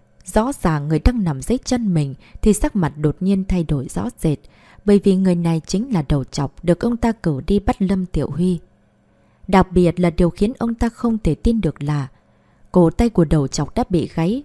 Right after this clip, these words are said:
và hoàn toàn biến dạng. Hơn nữa, hai cái đầu gối xuất hiện hai cái lỗ đạn, máu tươi vẫn đang chảy ra từ bên trên miệng vết thương.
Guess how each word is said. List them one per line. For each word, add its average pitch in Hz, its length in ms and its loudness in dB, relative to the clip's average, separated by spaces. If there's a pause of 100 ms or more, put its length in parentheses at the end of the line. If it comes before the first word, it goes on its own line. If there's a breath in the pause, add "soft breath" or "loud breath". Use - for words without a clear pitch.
và 208 100 4
hoàn 180 280 2
toàn 160 280 -2
biến 208 220 0
dạng. 156 280 -4 (680 soft breath)
Hơn 180 300 2
nữa, 180 320 0
hai 170 180 -2
cái 262 140 -2
đầu 151 340 0
gối 185 140 2
xuất - 280 -4
hiện 143 160 -2
hai 170 180 -4
cái 233 140 -2
lỗ 196 340 0
đạn, 151 200 -2 (380 soft breath)
máu 196 280 4
tươi 175 220 2
vẫn 208 240 -2
đang 240 200 0
chảy 143 360 -4
ra 170 200 -2
từ 175 180 -2
bên 226 240 0
trên 233 280 -2
miệng 147 220 -4
vết 247 240 -4
thương. 190 180 -2